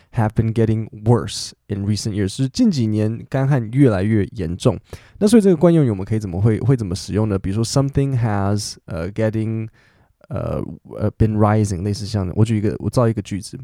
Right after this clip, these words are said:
我们可以说，Prices have been rising in recent years. OK，我们就近几年价格一直在上扬，so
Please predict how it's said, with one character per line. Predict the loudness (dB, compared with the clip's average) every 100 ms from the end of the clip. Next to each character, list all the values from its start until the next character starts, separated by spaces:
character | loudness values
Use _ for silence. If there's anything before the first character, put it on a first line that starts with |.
| -18 _
我 | -2
们 | 0
可 | 2
以 | 0
说， | 2 0 0
Prices | -4 -2 -2 2 0 0 -6 -18 _ _
have | -2 0 0
been | 0 0 -2
rising | -6 0 2 4 2 2 -4 -4 -8 -10 _
in | -2 -2
recent | -2 -2 -2 -4
years. | -4 -6 -6
OK， | -4 -2 -2
我 |
们 | -2
就 | -4
近 | -2 0 0
几 | -2
年 | -6 -6 -6
价 | -6 -6
格 | -6
一 | -4 -4 -4
直 | -8 -6 -4
在 | 0 0 0 -2
上 | -4 -4 -4 -6
扬， | -8 -10
so | -10 -6 -4